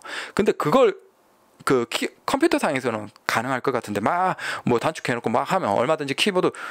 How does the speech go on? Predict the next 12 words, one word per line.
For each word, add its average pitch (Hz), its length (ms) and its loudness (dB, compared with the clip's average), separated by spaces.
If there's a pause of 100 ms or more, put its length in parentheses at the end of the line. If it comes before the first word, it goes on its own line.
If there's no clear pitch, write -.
(140)
키패드로 113 520 0 (100)
집중적으로 143 440 2
치면 147 240 0
될 101 120 -2
것 160 120 2
같은데 101 460 0 (360)
제가 185 140 4
지금 160 140 -2
스마트폰으로 262 600 0
다 85 200 -4
하고 98 180 0
있거든요. 95 400 -6